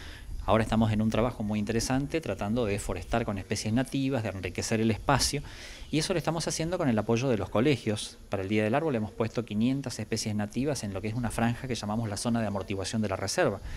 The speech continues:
y han colaborado con nosotros justamente chicos del barrio A cuatro, de Fátima, de Miguel Lanús, que se han acercado, y bueno, gracias al apoyo del inta, que nos ha cedido un espacio en este predio de,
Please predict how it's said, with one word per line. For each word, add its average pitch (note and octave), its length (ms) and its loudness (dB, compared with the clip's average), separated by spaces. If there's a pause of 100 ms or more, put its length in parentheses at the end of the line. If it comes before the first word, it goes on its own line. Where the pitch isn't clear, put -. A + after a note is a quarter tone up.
(280)
y A#2 100 6
han C3 120 6
colaborado B2+ 440 4
con C#3 120 0
nosotros D#3+ 360 -2
justamente D3 500 -4
chicos D3+ 360 -2
del A2+ 120 -2
barrio G#2 260 2
A G#2 40 0
cuatro, D#3 580 2
de G#2+ 160 0
Fátima, C#3+ 600 2 (440)
de G3+ 280 0
Miguel G#2 280 4
Lanús, D3 420 2 (440)
que G#2 100 4
se - 140 2
han C#3+ 100 4
acercado, D#3 600 4
y D#3+ 40 2
bueno, A#2 180 4
gracias G#2+ 360 0
al G2+ 80 -2
apoyo G#2+ 320 0
del G#2 160 2
inta, F3 300 -2
que A2 100 -2
nos G2+ 180 -2
ha G#2+ 60 0
cedido G#2 320 -2
un G2+ 80 -2
espacio C3+ 480 0
en G2+ 120 -2
este G2+ 320 -4
predio A2 640 2
de, F2+ 260 -6